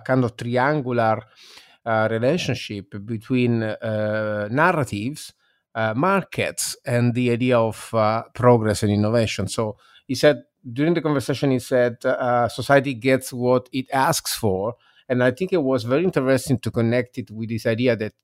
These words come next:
the internet, uh, as this new medium, uh, uh,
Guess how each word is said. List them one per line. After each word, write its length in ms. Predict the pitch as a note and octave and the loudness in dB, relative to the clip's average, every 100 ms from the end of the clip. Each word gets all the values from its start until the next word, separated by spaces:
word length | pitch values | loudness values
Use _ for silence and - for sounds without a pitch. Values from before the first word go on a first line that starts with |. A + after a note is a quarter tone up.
| - | -10
the 220 | G2+ B2+ | -2 2
internet, 720 | E3+ - G2+ F#2 - - - | 2 2 -2 -4 -6 -12 -6
uh, 360 | A2 G#2+ G#2+ G#2+ | -4 -2 -2 -2
as 120 | G#2+ | -2
this 220 | B2+ G#2+ | -4 -4
new 220 | B2+ B2+ C3 | -2 0 2
medium, 500 | D#3 C3+ A#2 G2+ F#2 - - - - | 0 0 -2 -2 -4 -10 -20 -20 -4
uh, 240 | G#2+ G2+ - | 0 0 -2
uh, 220 | A2 G#2 | -6 -6